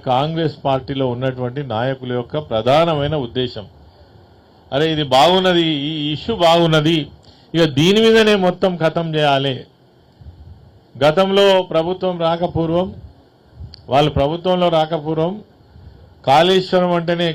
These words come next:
కేసీఆర్, కేసీఆర్ అంటేనే కాళేశ్వరం, అంటే అంత గొప్ప పేరు తెప్పి, తెచ్చిపెట్టినటువంటి ప్రాజెక్ట్ కాళేశ్వరం ప్రాజెక్టు. మరి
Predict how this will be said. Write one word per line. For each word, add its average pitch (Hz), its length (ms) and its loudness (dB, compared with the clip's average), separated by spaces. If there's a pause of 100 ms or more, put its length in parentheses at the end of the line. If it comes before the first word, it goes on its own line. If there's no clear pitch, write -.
కేసీఆర్, 165 520 -4 (100)
కేసీఆర్ 156 500 -4
అంటేనే 151 300 -8 (120)
కాళేశ్వరం, 113 560 -8 (1200)
అంటే 156 200 -2 (120)
అంత 160 200 -4 (160)
గొప్ప 175 300 0 (100)
పేరు 196 320 2
తెప్పి, 185 200 -2 (160)
తెచ్చిపెట్టినటువంటి 165 1080 -6 (1300)
ప్రాజెక్ట్ 180 480 4 (120)
కాళేశ్వరం 147 600 -2
ప్రాజెక్టు. 104 420 -6 (960)
మరి 151 160 2